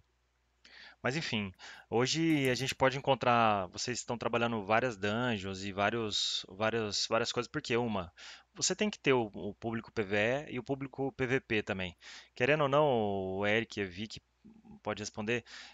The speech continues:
é, é, não tem um só que vai levar pra frente,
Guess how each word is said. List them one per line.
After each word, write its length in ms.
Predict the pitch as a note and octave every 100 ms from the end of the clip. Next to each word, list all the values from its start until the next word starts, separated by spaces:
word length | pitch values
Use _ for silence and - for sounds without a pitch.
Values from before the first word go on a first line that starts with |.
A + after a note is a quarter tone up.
| _
é, 720 | - G#2 G#2+ G#2+ G#2+ G#2 G#2 G2+ - - - _
é, 540 | - C3+ D3+ D3+ C#3 B2+
não 260 | B2 C#3+ D3
tem 240 | - F3+
um 140 | F3 F3+
só 340 | - D3 D3+
que 260 | - D#3 C#3+
vai 240 | A#2+ C3
levar 220 | C3+ C3
pra 140 | C3 C3
frente, 520 | - A2 F#2 - -